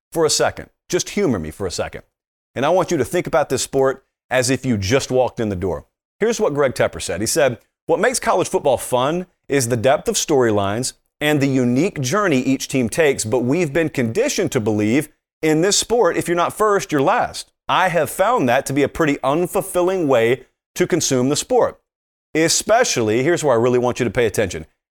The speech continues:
"especially in a clearly inequitable sport with a handful of obvious haves and have-nots. Worrying about which guy is the most handsome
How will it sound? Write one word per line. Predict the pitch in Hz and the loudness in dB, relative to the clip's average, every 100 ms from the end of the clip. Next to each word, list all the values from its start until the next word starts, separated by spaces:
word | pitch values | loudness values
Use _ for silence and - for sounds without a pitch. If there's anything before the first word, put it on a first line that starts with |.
| - | -4
"especially | - - - 185 196 214 202 | -2 0 2 2 2 0 0
in | 156 147 | 0 2
a | 170 | 2
clearly | 185 - 143 170 196 202 214 - | 0 -4 0 2 4 2 0 -2
inequitable | 143 131 - 170 170 208 214 220 | -4 -2 0 0 2 2 2 2
sport | 226 - 143 127 127 - _ _ _ - | 0 0 2 2 2 -2 _ _ _ 0
with | 147 | 2
a | 147 | 2
handful | 113 165 208 202 170 143 123 | 0 -2 0 0 0 2 2
of | 107 - | 0 -2
obvious | 170 190 131 104 85 - | 0 0 -2 -4 -4 -6
haves | - 131 160 208 208 - _ _ - | -2 0 2 0 -4 -12 _ _ -4
and | 131 113 | -2 -2
have-nots. | - 147 170 185 156 160 127 101 - - _ _ _ - | -2 0 2 2 0 0 0 0 -4 -10 _ _ _ -2
Worrying | 131 254 311 226 | 2 2 2 0
about | 175 170 127 | 2 2 2
which | 113 185 - | 0 0 0
guy | 131 147 160 | -2 2 2
is | 147 120 | 0 0
the | |
most | 131 123 - | 0 0 -2
handsome | 160 175 - 104 117 | -4 -4 -4 -4 -6